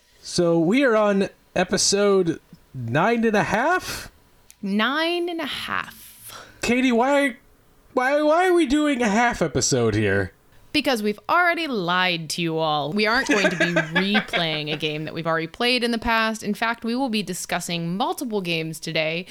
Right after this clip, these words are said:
Speaker 2: some of which we haven't played in the past, some of which we have, none of which we will be replaying for this particular episode.
Speaker 1: We're talking about Final Fantasy.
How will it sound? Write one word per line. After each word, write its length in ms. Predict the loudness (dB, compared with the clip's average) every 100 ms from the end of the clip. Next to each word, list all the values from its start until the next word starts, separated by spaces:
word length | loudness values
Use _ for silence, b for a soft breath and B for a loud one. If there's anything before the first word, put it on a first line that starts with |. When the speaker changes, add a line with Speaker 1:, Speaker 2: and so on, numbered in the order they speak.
| B B B
Speaker 2:
some 260 | -4 0 0
of 120 | -2
which 200 | -6 -6
we 100 | -4
haven't 340 | -2 -4 -4
played 240 | -2 -2 -2
in 60 |
the 60 | -6
past, 520 | -2 -2 -2 -6 -6
some 220 | -4 -4
of 80 | -4
which 180 | -4 -4
we 120 | -6
have, 380 | -2 -2 -2 -6 B B
none 260 | 0 0 0
of 140 | -2
which 300 | -4 -6 -6
we 100 | -4
will 160 | -2 -2
be 160 | -2
replaying 800 | -2 0 0 -2 -6 -4 -4 -6
for 220 | -6 -4 -2
this 160 | -4
particular 440 | -4 -6 -4 -4 -4
episode. 440 | -4 -6 -6 -16 _ _ _ -20 _ -2
Speaker 1:
We're 80 | 2
talking 240 | 2 4
about 200 | 2 0
Final 460 | -4 -2 0 0 0
Fantasy. 640 | 0 0 -2 0 0